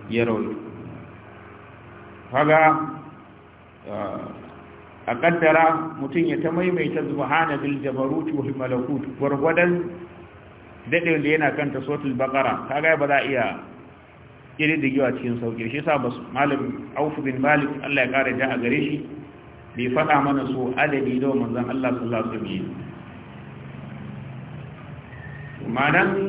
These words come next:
addu'ar, kamar yadda muka sha fassara ma'anan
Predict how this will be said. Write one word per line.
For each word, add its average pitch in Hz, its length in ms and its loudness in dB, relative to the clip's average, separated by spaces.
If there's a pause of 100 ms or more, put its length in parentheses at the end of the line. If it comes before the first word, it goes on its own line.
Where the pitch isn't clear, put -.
(100)
addu'ar, 165 440 2 (400)
kamar 143 200 0
yadda 147 180 0
muka 139 320 0 (1040)
sha 147 220 4
fassara 139 540 4 (1400)
ma'anan 131 340 4